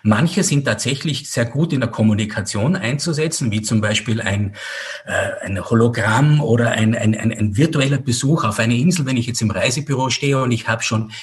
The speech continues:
im Vorfeld einen ganz anderen Eindruck, wenn ich diese, äh, diese Insel, die ich, äh, besuchen werde, f-, im Vorfeld, äh, in drei D, holographisch, wie immer jetzt, äh,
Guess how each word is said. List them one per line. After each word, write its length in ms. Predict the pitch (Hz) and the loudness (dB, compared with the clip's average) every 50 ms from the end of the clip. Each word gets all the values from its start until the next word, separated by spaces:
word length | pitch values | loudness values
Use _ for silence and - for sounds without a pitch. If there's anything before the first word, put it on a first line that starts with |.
| - - | -10 -4
im 140 | 120 117 113 | -2 -2 -2
Vorfeld 720 | - - - 135 147 175 175 - - 131 135 160 180 175 | 0 0 2 4 4 4 2 2 -2 0 0 0 -2 -2
einen 240 | - 123 127 123 120 | -2 -2 0 -2 -2
ganz 240 | 123 147 180 180 180 | 0 0 0 0 0
anderen 380 | - 127 147 143 - 127 127 120 | 0 0 0 0 0 -2 -2 -2
Eindruck, 520 | 107 110 127 139 143 - 156 151 151 - | -2 0 0 -2 -2 -2 -4 -4 -4 -2
wenn 140 | 123 120 123 | -2 0 0
ich 140 | 117 120 - | 0 -2 -2
diese, 400 | 127 120 110 117 110 110 107 110 - - - - - - - - | -4 -2 0 0 0 -2 -2 -6 -10 -12 -12 -10 -10 -12 -8 -4
äh, 260 | - 117 113 113 113 | -2 0 0 0 -2
diese 280 | 110 - 123 117 135 123 | 0 0 0 2 2 2
Insel, 320 | 113 123 139 - 147 131 | 2 0 0 0 -2 -2
die 240 | 117 123 123 113 113 | 0 0 0 0 0
ich, 260 | 110 - - - 120 | -2 -4 -6 -6 -4
äh, 140 | 117 117 110 - | -2 -2 -2 -2
besuchen 500 | - 107 - 131 139 123 - - 139 123 | -4 -4 -2 0 -2 -2 0 -2 -2 0
werde, 340 | 123 120 120 123 120 113 104 | 0 0 2 2 0 -2 -2
f-, 260 | - - - - - | -6 -10 -12 -8 -2
im 160 | - 117 117 | 0 0 0
Vorfeld, 640 | - - 160 202 220 214 - 110 95 92 92 - - | 0 2 4 4 4 4 2 0 -2 -2 -4 -8 -8
äh, 140 | 110 120 113 | -6 -4 -4
in 240 | - 120 117 120 | -2 -2 -2 0
drei 200 | 117 110 117 110 | 0 0 0 0
D, 440 | 107 107 113 113 120 147 175 170 147 | 0 -2 -2 0 0 2 2 2 0
holographisch, 840 | - - 139 135 123 120 - - 104 110 135 - - 151 - - - | 0 -2 -2 -2 -2 -4 -6 -6 -6 -4 -6 -6 -4 -4 -4 -4 -4
wie 160 | 131 113 113 | -4 -2 0
immer 160 | 123 123 139 | 0 2 2
jetzt, 340 | 123 123 120 120 - - - | 0 0 -2 -4 -6 -6 -2
äh, 220 | 117 113 110 110 | 0 0 0 0